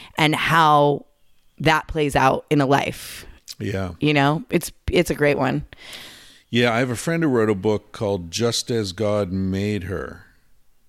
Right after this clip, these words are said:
Speaker 2: Uh, or him.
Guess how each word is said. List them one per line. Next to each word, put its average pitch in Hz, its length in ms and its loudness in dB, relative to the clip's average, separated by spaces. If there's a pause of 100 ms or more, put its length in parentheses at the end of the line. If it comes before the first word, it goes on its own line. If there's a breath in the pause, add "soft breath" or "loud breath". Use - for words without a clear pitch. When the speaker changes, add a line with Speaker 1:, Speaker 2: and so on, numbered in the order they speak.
(1400)
Speaker 2:
Uh, 87 760 -8
or 87 180 -8
him. 82 380 -6